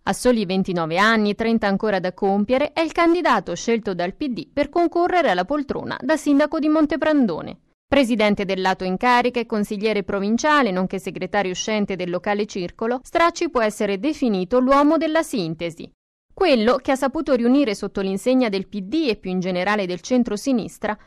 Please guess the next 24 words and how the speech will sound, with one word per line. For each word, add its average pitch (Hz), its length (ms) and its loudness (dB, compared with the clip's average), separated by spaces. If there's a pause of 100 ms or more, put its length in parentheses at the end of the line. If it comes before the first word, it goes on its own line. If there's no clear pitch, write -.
(180)
le 339 140 0
due 349 140 2
anime 247 380 4
che 302 120 -4
si - 140 -6
erano 208 260 0
scontrate 214 720 -2
nel 233 200 0
corso 269 340 -2
dell'ultima 294 560 0
tornata 294 400 2
elettorale, 294 680 -2
con 214 200 4
Bruno 240 240 6
Menzietti 202 500 0
da 196 140 0
un 262 80 2
lato 165 420 -4
e - 80 -2
il 294 80 0
fuoriuscito 294 760 -4
Luigino 180 420 -4
Calvaresi 240 680 -2
dall'altro. 240 760 -2